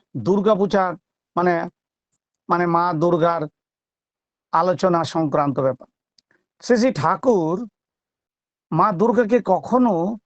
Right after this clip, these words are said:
মাটির মূর্তি হিসাবে দেখেননি, কিন্তু তিনি বলতেন, "প্রতিমায় যাকে পূজা করা হয়, তিনি প্রতি ঘরের দেহধারী মা।" তার মানে,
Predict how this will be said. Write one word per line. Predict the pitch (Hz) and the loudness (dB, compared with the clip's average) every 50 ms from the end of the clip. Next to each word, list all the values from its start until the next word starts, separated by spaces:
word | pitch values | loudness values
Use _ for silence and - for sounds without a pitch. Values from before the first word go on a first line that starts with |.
| _ _ _ - | _ _ _ -4
মাটির | 139 131 127 123 135 156 - - 233 247 269 269 262 | -2 0 2 2 0 -2 -2 -2 0 0 0 0 2
মূর্তি | 208 190 214 214 - _ - 233 | 2 2 0 0 -2 _ -2 0
হিসাবে | 233 190 190 208 165 180 208 196 196 175 | 2 2 2 0 2 2 2 2 2 2
দেখেননি, | 135 165 156 - - 175 170 160 151 131 | 0 -2 0 0 0 0 2 2 2 0
কিন্তু | 131 127 120 107 123 139 - _ _ _ _ _ | 0 0 -2 -4 -6 -10 -14 _ _ _ _ _
তিনি | - 202 214 214 | 0 0 2 2
বলতেন, | 190 202 214 214 - 233 226 220 220 214 202 - _ _ _ _ - | 4 2 2 2 2 2 2 2 0 -4 -6 -10 _ _ _ _ -2
"প্রতিমায় | 196 208 196 175 226 214 214 214 214 208 208 208 - - _ _ _ _ - | 0 0 0 2 2 2 2 2 0 -2 -4 -6 -8 -10 _ _ _ _ -10
যাকে | 139 113 196 185 185 - 214 202 | -4 -2 0 0 0 0 -2 -2
পূজা | 156 190 196 180 196 190 185 | 0 0 0 2 0 0 0
করা | - 185 180 185 180 | 0 0 0 0 0
হয়, | 165 175 202 208 214 214 214 - _ _ _ _ _ _ | 0 0 0 0 0 -2 -4 -8 _ _ _ _ _ _
তিনি | - 175 175 185 180 165 156 156 165 180 214 247 285 254 - _ _ _ _ | -2 0 2 2 2 2 0 0 0 0 0 -2 -2 -4 -10 _ _ _ _
প্রতি | - 175 202 202 - 220 190 | -2 -2 0 0 0 0 -2
ঘরের | 131 - - 156 165 190 202 190 160 | -2 -2 0 0 2 2 2 0 -2
দেহধারী | 127 120 139 170 170 175 214 196 175 160 175 180 170 | -2 0 0 0 0 -2 -2 -2 -2 0 0 0 2
মা।" | 147 135 127 117 104 104 - _ _ _ _ _ _ _ _ _ | 2 0 0 -2 -4 -8 -12 _ _ _ _ _ _ _ _ _
তার | - 156 165 190 214 | -2 0 0 2 2
মানে, | 202 180 156 139 131 131 156 202 | 2 0 0 0 -2 -2 -4 -6